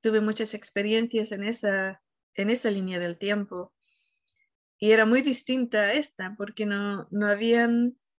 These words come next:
em, no habían, eh, elegido tener una experiencia de oscuridad-luz.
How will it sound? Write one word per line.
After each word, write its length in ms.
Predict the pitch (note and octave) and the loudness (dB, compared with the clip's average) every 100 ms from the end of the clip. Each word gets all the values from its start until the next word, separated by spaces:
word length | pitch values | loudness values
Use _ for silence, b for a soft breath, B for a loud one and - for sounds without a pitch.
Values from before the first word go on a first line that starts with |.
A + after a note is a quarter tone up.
| _ _ _ _ - | _ _ _ _ -8
em, 840 | G3 F#3+ F#3 F3+ F3+ F3+ F3+ - _ | -6 -4 -4 -6 -10 -10 -12 -14 _
no 160 | G#3+ | 2
habían, 840 | G#3+ G#3+ A#3 B3+ B3+ B3+ B3+ B3+ B3 _ _ _ G#3 _ _ - | 2 2 -2 -2 -2 -2 -2 -6 -10 _ _ _ -20 _ _ -14
eh, 500 | G3+ F#3+ F#3 E3+ - | -10 -8 -8 -8 -10
elegido 680 | - G#3+ G#3 G#3 D4 C#4+ A3 | -2 2 2 4 4 6 4
tener 420 | G#3+ G#3 G#3+ A3 | 0 -2 0 0
una 120 | A3 G#3 | -2 -6
experiencia 800 | - - G#3 G#3+ G#3+ G#3+ A3+ A3 | -10 -8 -2 -2 -2 -2 -2 -2
de 80 | G#3 | -2
oscuridad-luz. 1040 | - - G3+ G3+ G3+ G3+ C4+ A3+ - _ | -6 -4 -4 0 0 0 -2 -2 -6 _